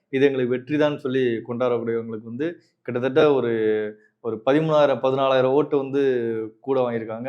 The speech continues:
பதினஞ்சு பர்சன்ட், எட்டு பர்சன்டேஜ்லேருந்து பதினஞ்சு பர்சன்டேஜுக்கு வந்து நாம் தமிழ் கட்சி போனது வந்து அவங்களுக்கு பெரிய அளவுல ஒரு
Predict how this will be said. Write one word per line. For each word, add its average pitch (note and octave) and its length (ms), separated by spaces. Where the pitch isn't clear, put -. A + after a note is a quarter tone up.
பதினஞ்சு D3 380
பர்சன்ட், B2 320
எட்டு B2 240
பர்சன்டேஜ்லேருந்து C3+ 720
பதினஞ்சு E3+ 320
பர்சன்டேஜுக்கு C#3 540
வந்து A#2+ 240
நாம் B2 240
தமிழ் B2 220
கட்சி A2+ 240
போனது A2+ 320
வந்து A#2 180
அவங்களுக்கு A#2+ 320
பெரிய B2+ 200
அளவுல B2 280
ஒரு A2+ 160